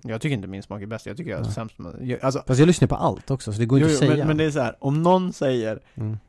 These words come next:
Speaker 1: Vill du ta över och sätta in Spotify? Jag är den sista som gör det. Men tydligen så ska folk tvinga mig att sätta in i fucking Spotify ibland.
Speaker 2: Ja, okej, men då tror jag att jag har ändå bra, för att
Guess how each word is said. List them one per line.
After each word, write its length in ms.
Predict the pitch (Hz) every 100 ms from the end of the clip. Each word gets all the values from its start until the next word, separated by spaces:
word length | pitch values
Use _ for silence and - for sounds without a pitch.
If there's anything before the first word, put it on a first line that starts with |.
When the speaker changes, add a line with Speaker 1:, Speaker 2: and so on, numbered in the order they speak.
| _
Speaker 1:
Vill 340 | 143 143 143
du 80 | 131
ta 120 | 120
över 580 | - 127 120 110 110 -
och 260 | 117 113 110
sätta 240 | 120 -
in 100 | 110
Spotify? 400 | - 139 - 120 - - - _
Jag 240 | 175 143
är 40 | 135
den 140 | 120
sista 560 | 110 - 147 - - 120 -
som 180 | - 120
gör 160 | 123 110
det. 160 | 82 -
Men 200 | 135 143
tydligen 480 | - - 170 175 156
så 80 | 131
ska 200 | 143 123
folk 260 | - 135
tvinga 280 | - 131 139
mig 120 | 131
att 60 | 117
sätta 140 | 117
in 300 | 120 156 127
i 80 | 120
fucking 300 | 113 113 117
Spotify 400 | - 151 - 107
ibland. 360 | 104 87 65 - _
Speaker 2:
Ja, 140 | 135
okej, 200 | 147 117
men 140 | 104 143
då 80 |
tror 180 | 165 180
jag 40 | 131
att 80 | -
jag 220 | 139 139
har 200 | 139 135
ändå 160 | 113
bra, 320 | 104 131 113 92
för 120 | 120
att 180 | -